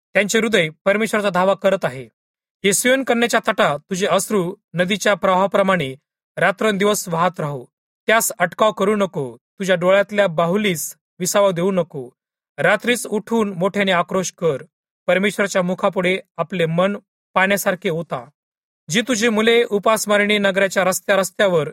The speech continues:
बेशुद्ध होत आहेत, त्यांच्या जीवाकरता तू आपले हात वर कर. परमेश्वर पहा, जिच्याशी तू कठोरपणाने असे केले,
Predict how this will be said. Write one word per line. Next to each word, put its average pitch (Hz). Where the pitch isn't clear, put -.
बेशुद्ध 175
होत 190
आहेत, 143
त्यांच्या 190
जीवाकरता 185
तू -
आपले 180
हात 175
वर 170
कर. 135
परमेश्वर 247
पहा, 220
जिच्याशी 196
तू 220
कठोरपणाने 214
असे 208
केले, 185